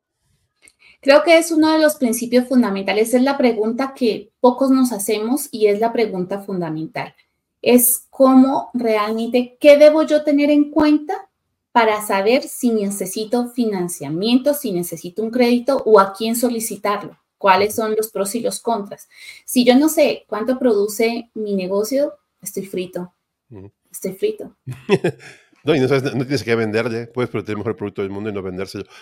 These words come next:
Speaker 2: Pues que ese tipo de preguntas vamos a ver en el episodio de hoy con
Speaker 1: Ujú.
Speaker 2: Eduardo Arreola. Él es, él es un experto de la empresa siac, que la verdad nos pareció muy interesante la charla. Ya, como dice Raider, ya la <laughs> tuvimos,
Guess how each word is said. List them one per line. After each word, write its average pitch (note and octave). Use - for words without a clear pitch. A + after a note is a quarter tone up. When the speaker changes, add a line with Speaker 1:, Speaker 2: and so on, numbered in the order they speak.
Speaker 2:
Pues A#2
que F3+
ese F#3+
tipo -
de E3+
preguntas C#3
vamos C#3
a B2+
ver B2
en A#2
el G2+
episodio G#2+
de G2+
hoy C#3
con B3
Speaker 1:
Ujú. B3
Speaker 2:
Eduardo G#2+
Arreola. A2+
Él A2
es, G#2+
él A2
es A2
un A#2
experto A2+
de G2
la F#2
empresa F#2+
siac, -
que G2+
la G2+
verdad A2
nos C3
pareció A2
muy A2+
interesante A2
la G2
charla. A2
Ya, F#2+
como F#2+
dice G2
Raider, F#2+
ya F#2+
la G#2+
<laughs> -
tuvimos, F3